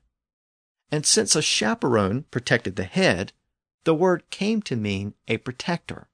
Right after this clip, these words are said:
And from there, it came to mean a person who protects or guards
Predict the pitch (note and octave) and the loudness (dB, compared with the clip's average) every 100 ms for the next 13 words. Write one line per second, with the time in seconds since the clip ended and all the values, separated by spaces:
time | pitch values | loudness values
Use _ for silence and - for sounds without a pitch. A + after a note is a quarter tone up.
0 | _ _ _ _ _ - C#3+ C3+ A#2 G#2+ | _ _ _ _ _ -4 -2 0 -2 2
1 | F3 A3 B2+ A#2 C3+ - C3 A#2+ A#2 A#2 | 2 4 2 0 -4 -2 -2 -2 -2 -2
2 | A2 A2 - - C3 - A2 G#2+ A2+ G#2 | -2 -4 -6 0 0 2 0 0 -2 -2
3 | - G#2+ - - - - - - G2+ F#2+ | -6 -6 -2 -4 -4 -4 -6 -2 -4 -2
4 | G#2 C#3+ A2 G#2+ - | 2 4 4 2 -2